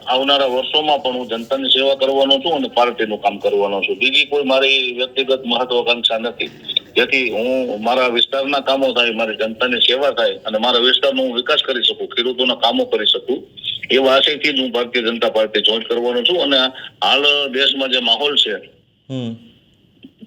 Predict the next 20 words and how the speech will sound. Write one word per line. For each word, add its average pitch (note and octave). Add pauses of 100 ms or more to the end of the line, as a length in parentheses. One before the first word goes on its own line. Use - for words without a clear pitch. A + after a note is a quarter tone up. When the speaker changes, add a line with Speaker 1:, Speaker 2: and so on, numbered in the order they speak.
(280)
Speaker 1:
નરેન્દ્રભાઈના C3
નેતૃત્વમાં B2
કેન્દ્ર B2
સરકારે B2 (840)
જે B2
કામો A#2+
કર્યા A#2+
છે G2
અને G#2
વિશ્વમાં A2
ભારતની A#2
સાખ A#2
વધારી B2
છે - (380)
માન્ય A#2
શ્રી, A2
અ, G#2
નરેન્દ્રભાઈ G#2+
મોદી G#2+
સાહેબે, F#2+